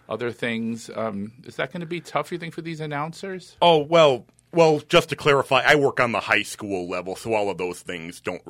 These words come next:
Speaker 2: don't apply
Speaker 1: Oh,
Speaker 2: at
Speaker 1: that's
Speaker 2: that
Speaker 1: true.
Speaker 2: level.
Speaker 1: Right.
Speaker 2: But, yeah, we, we can certainly talk about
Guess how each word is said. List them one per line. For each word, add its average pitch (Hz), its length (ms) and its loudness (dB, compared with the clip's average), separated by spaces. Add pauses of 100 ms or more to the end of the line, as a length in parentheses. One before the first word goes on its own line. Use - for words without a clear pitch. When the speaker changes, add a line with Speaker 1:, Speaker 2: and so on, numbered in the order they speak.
(140)
Speaker 2:
don't 101 200 -6
apply 135 420 0
Speaker 1:
Oh, - 20 2
Speaker 2:
at 117 60 -2
Speaker 1:
that's 120 220 -2
Speaker 2:
that 87 60 -10
Speaker 1:
true. 90 200 -4
Speaker 2:
level. 87 200 -8
Speaker 1:
Right. 104 100 -10
Speaker 2:
But, 101 240 0 (1000)
yeah, 127 100 4
we, 135 160 0
we 156 100 -6
can 131 140 -2
certainly 113 340 -4
talk 110 320 0
about 98 360 -4